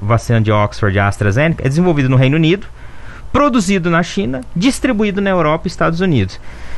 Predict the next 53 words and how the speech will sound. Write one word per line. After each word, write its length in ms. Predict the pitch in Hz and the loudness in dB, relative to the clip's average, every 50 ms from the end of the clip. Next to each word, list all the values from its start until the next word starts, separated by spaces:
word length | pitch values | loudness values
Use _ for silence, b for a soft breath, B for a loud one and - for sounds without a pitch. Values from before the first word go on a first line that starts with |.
| B B | B B
Então 120 | B 220 226 | B 0 2
você 140 | 220 254 233 | 2 2 2
tem 320 | 233 240 240 226 175 220 | 2 2 2 2 2 4
isso. 240 | 208 175 143 - - - - - | 4 2 2 0 -4 -10 -10 -8
O 40 | |
que 80 | - - | -4 -4
acontece 440 | 302 - 302 247 208 196 185 - - | -2 0 0 0 2 0 0 0 0
no 60 | 170 | 0
Brasil, 540 | 156 151 127 110 113 143 196 226 220 175 - | 2 2 2 2 2 0 -2 0 -2 -2 0
eu 200 | 143 165 175 175 | 0 2 2 2
vou 100 | 180 180 | 2 0
dar 80 | 180 | 0
um 80 | 180 196 | 2 2
exemplo 400 | 180 151 143 151 156 165 175 165 | 2 2 2 0 0 0 -2 0
que 80 | - 170 | 2 2
eu 40 | 160 | 2
já 100 | 170 160 - - - - | 0 -2 -4 -8 -12 -4
trabalhei 380 | - 165 175 160 156 147 147 156 | -2 0 2 2 2 2 2 2
em 40 | 165 | 2
departamento 640 | 165 160 - 156 156 - 147 143 151 160 165 180 | 0 2 0 0 0 0 0 0 0 0 0 -2
de 100 | - - | -4 -4
compras 480 | - - 143 139 156 160 160 160 147 139 | -2 0 0 0 0 0 0 0 0 0
dentro 320 | 127 151 175 185 190 175 | 0 0 0 0 0 0
de 80 | 160 165 | 0 2
uma 140 | 165 165 | 2 2
universidade, 720 | 165 160 147 151 143 - - 131 104 95 92 101 107 - - | 2 2 2 2 0 2 2 2 4 4 4 2 0 -2 -4
quando 300 | - - 117 113 110 120 | 0 2 2 4 4 2
eu 40 | 113 | 0
fazia 380 | - - 131 110 107 113 117 | 0 2 2 2 4 4 2
graduação. 560 | 110 113 110 110 117 123 123 - - 95 85 - - - B B B B B B B B B | 2 2 2 2 2 0 0 0 -2 -4 -4 -4 -8 -12 B B B B B B B B B
Você 140 | B 254 | B 2
vai 120 | 233 285 302 | 2 2 2
pedir 200 | 302 294 214 226 | 2 2 2 4
um 100 | 220 214 | 4 4
insumo 300 | 180 - - 175 165 156 | 2 2 2 0 2 2
importado 460 | 143 131 131 117 113 - 113 110 104 | 2 2 2 0 2 2 2 2 0
aqui 120 | 101 - | 0 0
no 80 | 107 98 | 0 0
Brasil, 440 | 95 95 95 92 110 156 202 185 - B B B B | 2 2 2 2 2 2 2 2 0 B B B B
você 140 | B - 240 | B -2 0
demora 360 | 233 247 220 220 220 208 185 | 2 2 2 4 4 4 4
às 60 | 180 | 4
vezes 220 | 170 165 156 143 | 4 4 2 0
dois, 360 | - 117 151 190 214 226 214 - | -2 0 2 2 2 2 -2 -2
três 280 | - 190 185 180 147 | 0 2 2 2 2
meses 200 | 151 160 175 190 | 0 0 0 0
pra 120 | - 190 185 | -2 -4 -2
conseguir 500 | - 202 185 - - 180 156 170 240 302 | -2 -2 -2 -2 -2 -4 -2 0 0 2
liberar 640 | 302 311 254 190 196 180 165 156 160 185 220 - - - | 2 0 0 2 2 2 2 2 0 0 -2 -4 -4 -2
a 40 | 180 | -2
autorização 600 | 190 208 208 - 196 190 185 180 170 170 185 175 | 0 0 0 -2 -2 -2 0 -2 -2 0 -2 -2
pra 120 | 170 190 | -2 -2
trazer. 380 | 190 196 208 202 156 131 120 | -2 0 0 0 2 0 0